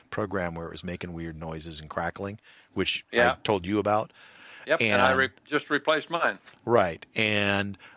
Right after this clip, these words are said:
Speaker 1: and the one that the, they replaced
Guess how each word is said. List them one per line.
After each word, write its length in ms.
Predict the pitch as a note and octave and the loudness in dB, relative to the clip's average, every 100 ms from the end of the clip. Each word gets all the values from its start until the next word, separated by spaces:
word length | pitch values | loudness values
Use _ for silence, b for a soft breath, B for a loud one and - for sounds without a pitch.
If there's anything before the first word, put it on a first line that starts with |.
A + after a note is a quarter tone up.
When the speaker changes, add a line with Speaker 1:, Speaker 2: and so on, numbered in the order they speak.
| _ | _
Speaker 1:
and 460 | - A#2+ A#2 A2+ A2+ - _ _ | 0 2 4 2 -2 -12 _ _
the 220 | - A2+ G#2+ | 0 4 6
one 240 | A2 B2 | 6 6
that 220 | B2 - | 4 0
the, 220 | A2+ G#2+ - G#2 | 2 2 0 2
they 180 | G#2+ G#2 | 4 4
replaced 600 | G#2 - A2+ A2+ - | 2 4 6 4 0